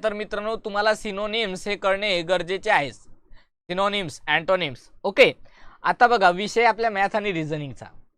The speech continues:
मॅथ आणि रिझनिंग मित्रांनो ज्या प्रकारे मी प्रॅक्टिस करून घेतली,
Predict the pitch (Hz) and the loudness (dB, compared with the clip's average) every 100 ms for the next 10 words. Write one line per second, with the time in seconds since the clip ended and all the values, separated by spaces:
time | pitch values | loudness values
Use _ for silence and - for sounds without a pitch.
0 | _ _ _ _ _ _ _ - 185 214 | _ _ _ _ _ _ _ 2 4 6
1 | 240 226 220 214 208 226 220 220 214 220 | 4 2 2 2 0 -4 -4 -4 -4 -4
2 | 220 202 214 214 196 214 220 214 190 - | 0 2 2 0 -2 -2 -4 -2 -4 -2
3 | 226 - 214 214 214 190 143 | -8 -4 -4 -2 -4 -4 -10